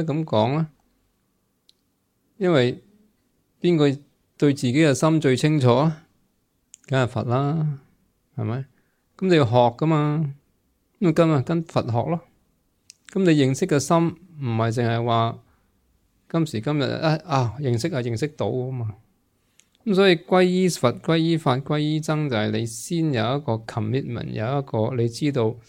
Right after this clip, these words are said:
喺生命之中，啊，我要跟邊個學，咁而先至去皈依。你皈依咗啦，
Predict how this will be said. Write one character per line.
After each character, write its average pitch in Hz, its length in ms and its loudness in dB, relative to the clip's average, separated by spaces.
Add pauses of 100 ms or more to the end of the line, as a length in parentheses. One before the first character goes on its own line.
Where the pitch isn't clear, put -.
(440)
喺 123 120 0
生 147 220 -4
命 110 240 -4
之 143 220 -4
中， 147 500 -2 (600)
啊， 113 120 -4
我 110 120 -4
要 113 100 -6
跟 123 180 -4
邊 123 140 -6
個 113 100 -10
學， 90 400 -6 (1120)
咁 131 240 -4
而 110 40 -8
先 135 200 -4
至 127 140 -4
去 110 160 -2
皈 120 240 -4
依。 120 460 -6 (1120)
你 196 80 0
皈 196 240 0
依 190 220 0
咗 156 300 2
啦， 151 280 2